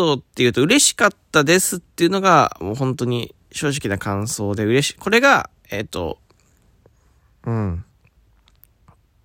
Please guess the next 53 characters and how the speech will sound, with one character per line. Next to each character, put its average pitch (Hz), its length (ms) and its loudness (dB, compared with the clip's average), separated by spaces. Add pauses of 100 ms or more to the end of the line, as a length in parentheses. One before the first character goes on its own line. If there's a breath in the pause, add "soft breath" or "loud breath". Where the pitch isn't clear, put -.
(100)
素 - 160 -6
直 120 220 2
な 175 360 4
気 - 140 -12
持 95 140 -4
ち、 85 220 -6
嬉 104 220 -2
し - 60 -8
か 90 80 -8
っ 85 60 -6
た - 140 -16
で 170 120 -2
す - 180 -8
っ - 60 -20
て 107 80 -10
い 107 40 -8
う - 20 -16
の - 60 -16
が - 100 -14
気 - 160 -18
持 - 100 -12
ち - 140 -14
で。 - 160 -18 (760 soft breath)
う 110 100 -12
ん。 - 320 -10 (1700 soft breath)
な 143 140 -2
ん 139 40 0
か、 113 300 2 (1700)
み 175 200 2
ん 269 160 -4
な、 262 760 4 (120)
も 117 260 -4
う 117 40 -4
そ - 180 -2
わ 135 120 6
そ 135 160 -2
わ 110 160 4
ド 127 220 -4
キ - 100 -10
ド 110 100 -4
キ 107 360 -6
し - 80 -12
て - 140 -10
る、 110 300 -2
緊 127 200 -4
張 127 240 0
し - 120 -4
て - 160 -4
る 120 200 0
み 110 100 -4
た 92 100 -2
い 90 80 -2
な 85 220 -4